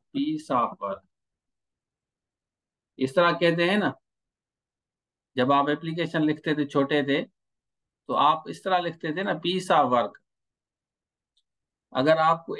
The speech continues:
एक से ज्यादा काम है ना, तो अ की जगह आप यहाँ लिखेंगे pieces of work। वर्क्स नहीं होगा, क्योंकि ये काउंटेबल नहीं है वर्क।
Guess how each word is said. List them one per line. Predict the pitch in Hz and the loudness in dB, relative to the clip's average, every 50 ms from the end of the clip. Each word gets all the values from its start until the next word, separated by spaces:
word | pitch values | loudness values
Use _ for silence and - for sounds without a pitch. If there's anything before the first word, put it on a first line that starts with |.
| 170 | -2
एक | 180 196 190 | -2 -2 -2
से | - 196 185 170 | -2 -2 -2 -2
ज्यादा | 156 147 147 160 180 185 | -2 -2 -2 0 2 0
काम | 180 175 - 165 160 165 156 151 | 0 2 2 2 2 2 0 -2
है | 156 190 | -6 -6
ना, | 214 196 135 - _ _ _ _ _ _ _ _ _ _ _ - | -6 -8 -10 -12 _ _ _ _ _ _ _ _ _ _ _ -6
तो | 147 | -6
अ | 139 - - 151 156 170 170 | -6 -2 0 0 0 0 0
की | 165 165 170 160 | -2 -6 -6 -4
जगह | 156 156 147 147 147 151 180 214 - _ _ _ _ _ _ _ _ _ _ - | -4 -4 0 0 0 0 0 -2 -6 _ _ _ _ _ _ _ _ _ _ 2
आप | 127 139 143 156 165 151 139 | 2 2 2 2 -2 -6 -6
यहाँ | 139 135 143 147 | -2 -2 0 0
लिखेंगे | 147 143 143 - 160 151 151 160 160 156 _ 165 | -2 -4 -6 -4 -4 -2 -2 -4 -6 -10 _ -4
pieces | 165 170 165 - 190 165 165 170 | -4 -4 -2 0 -2 0 2 2
of | 147 135 123 110 107 | 2 2 2 0 0
work। | 117 117 113 110 - _ _ _ _ _ _ _ _ _ _ _ _ _ _ _ _ _ _ _ _ _ _ _ _ _ _ _ _ _ _ _ _ _ _ _ _ _ _ _ _ - | 0 0 0 -2 -6 _ _ _ _ _ _ _ _ _ _ _ _ _ _ _ _ _ _ _ _ _ _ _ _ _ _ _ _ _ _ _ _ _ _ _ _ _ _ _ _ -2
वर्क्स | 127 135 160 175 175 - - | 2 2 2 2 0 -4 -4
नहीं | 170 165 165 160 147 | 0 2 2 4 4
होगा, | 127 113 104 107 - - _ _ _ _ _ _ _ _ _ _ _ _ _ _ _ - | 2 0 -2 -6 -10 -12 _ _ _ _ _ _ _ _ _ _ _ _ _ _ _ -4
क्योंकि | 143 151 151 175 | -2 0 2 2
ये | 170 170 170 170 | 2 2 2 2
काउंटेबल | 165 170 156 175 180 170 190 185 175 175 160 151 | 2 2 2 2 2 2 2 2 4 4 4 4
नहीं | 151 156 156 151 | 2 2 2 2
है | 143 131 | 2 2
वर्क। | 120 123 123 120 - - | 2 2 0 0 -4 -10